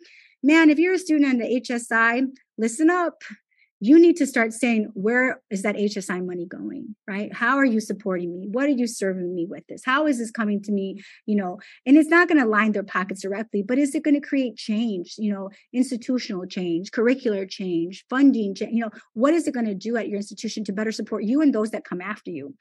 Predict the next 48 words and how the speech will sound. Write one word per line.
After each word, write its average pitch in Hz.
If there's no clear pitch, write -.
'Cause 277
sometimes 359
the 240
work 247
you're 202
doing 220
and 185
the 190
fight 208
that 202
you 202
have 196
or 185
the 190
advocacy 220
that -
you 202
have 208
is 247
not 277
gonna, 240
you're 254
not 226
gonna 196
see 196
the 180
benefits 185
of 143
it. -
But -
five 220
years, 226
ten 214
years 208
down 208
the 208
road, 214
you're 185
gonna 175
see 170
the 151
benefit. -
So 214
when 226
we 269
say, 269
"¿Qué 247
pasa?" 208